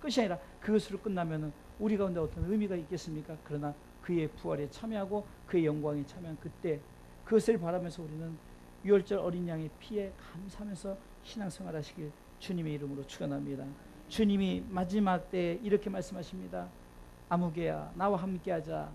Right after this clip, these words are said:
지난번 아가서 이 장에서도 말씀했지만, "사랑하는 자여, 나의 어여쁜 자, 나와 함께하자. 나와 함께하자. 나와 함께하자." 주님의 마음이에요.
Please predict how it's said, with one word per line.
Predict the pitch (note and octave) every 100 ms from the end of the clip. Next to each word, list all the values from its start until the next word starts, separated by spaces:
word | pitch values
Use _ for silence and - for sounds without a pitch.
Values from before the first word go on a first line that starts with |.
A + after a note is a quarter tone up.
| - - - - - - -
지난번 | - F3+ E3+
아가서 | E3 D#3+ E3+ F3
이 | E3
장에서도 | E3+ F3+ F#3 F3 - E3 F3
말씀했지만, | D#3+ D#3 E3+ D#3 F3+ F3 E3 - - - -
"사랑하는 | - G3+ F#3 F3 E3+
자여, | E3 D#3 D#3 - - - - -
나의 | E3+ F3
어여쁜 | E3+ F3 E3 F3
자, | D#3
나와 | D#3 F3+ F3
함께하자. | F#3 E3+ F3+ D#3 D#3 D3+
나와 | F3+ G3 F#3
함께하자. | F#3 F3 E3+ E3
나와 | E3+ F#3 F#3+
함께하자." | F#3+ G3 F3 E3 D#3+ - - - - -
주님의 | - G#3+ G#3
마음이에요. | G3 E3+ F3 F3+ F3